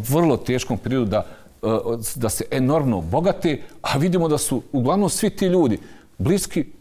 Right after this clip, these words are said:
vladajućoj strukturi. Nekoliko porodica je uzelo da upravlja i da, e, da, da, da, da doživljava svoju zemlju kao vlastito vlasništvo u kojem mogu da rade šta hoće, da se enormno bogate i zato je važno da pravosuđe da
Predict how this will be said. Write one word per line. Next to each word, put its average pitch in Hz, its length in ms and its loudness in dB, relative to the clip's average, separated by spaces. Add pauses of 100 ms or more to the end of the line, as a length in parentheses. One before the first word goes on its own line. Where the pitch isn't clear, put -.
(280)
vladajućoj 151 560 2
strukturi. 135 520 0 (340)
Nekoliko 160 580 0
porodica 160 680 2
je 110 240 2
uzelo 131 460 2
da 101 220 0 (300)
upravlja 127 560 2 (380)
i 117 140 2
da, 110 320 2
e, 107 240 0
da, 110 240 2
da, 110 220 2
da, 110 240 2
da 107 180 0
doživljava 110 720 2 (280)
svoju 135 440 0
zemlju 123 340 2
kao 104 320 0
vlastito 107 760 -2 (300)
vlasništvo 117 840 0
u 110 60 -8
kojem 120 400 -2
mogu 113 300 0
da 98 140 -2
rade 107 340 0
šta - 200 -6
hoće, 143 500 -2
da 101 120 -4
se 107 160 -4
enormno 131 320 0
bogate 120 500 0
i 107 80 -4
zato 131 300 -2
je 113 40 2
važno 113 280 2
da 95 100 -2
pravosuđe 98 500 -4
da 101 200 0